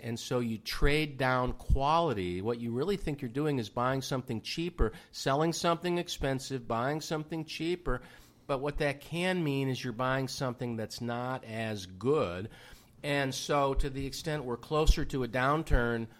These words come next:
uh, by definition, than we were a few years ago, um, it might be the exact wrong time to downgrade your quality. So I just caution people on that one,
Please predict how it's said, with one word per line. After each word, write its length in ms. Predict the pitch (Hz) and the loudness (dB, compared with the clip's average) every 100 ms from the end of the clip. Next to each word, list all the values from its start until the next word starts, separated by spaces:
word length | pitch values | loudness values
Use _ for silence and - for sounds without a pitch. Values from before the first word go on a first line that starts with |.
| - _ _ | -20 _ _
uh, 200 | 113 110 110 110 | -6 -6 -8 2
by 140 | 117 | 2
definition, 840 | 110 120 - 110 135 - 107 101 104 - - - | 4 0 2 0 0 0 -2 -2 -6 -14 -20 -8
than 160 | 107 | -4
we 120 | 107 | -2
were 420 | 101 113 113 110 - | 0 2 2 0 2
a 60 | 123 | 6
few 160 | 127 107 | 8 6
years 340 | 107 160 107 | -2 -4 -6
ago, 400 | 98 95 92 95 - - _ - | -6 -4 -4 -6 -10 -20 _ -8
um, 460 | 104 104 107 107 110 - | -4 -4 -4 -8 -12 -14
it 140 | 127 117 | -12 -6
might 240 | 123 135 | -4 6
be 100 | 165 | 6
the 160 | 120 107 | 6 2
exact 720 | 101 104 113 113 123 123 - - | -4 -4 -2 0 0 -4 -14 -6
wrong 560 | 107 110 113 113 110 | -2 0 0 0 -4
time 800 | - - 101 107 95 85 82 87 _ - _ _ - | -8 -14 -10 -8 -6 -8 -12 -14 _ -20 _ _ -14
to 280 | - 101 92 85 | -10 -8 -10 -8
downgrade 600 | 104 110 110 101 98 92 | -6 -2 -4 -2 -2 -2
your 120 | 85 | -6
quality. 480 | - - 90 87 76 | -10 -8 -8 -6 -10
So 160 | - 117 | -8 -6
I 40 | |
just 280 | 117 156 - | -4 -6 -4
caution 480 | - 110 107 - 85 | -4 2 2 2 6
people 440 | - - - 76 82 | 6 8 8 8 6
on 140 | 80 | -8
that 200 | 82 82 | -12 -12
one, 280 | 85 80 | -12 -12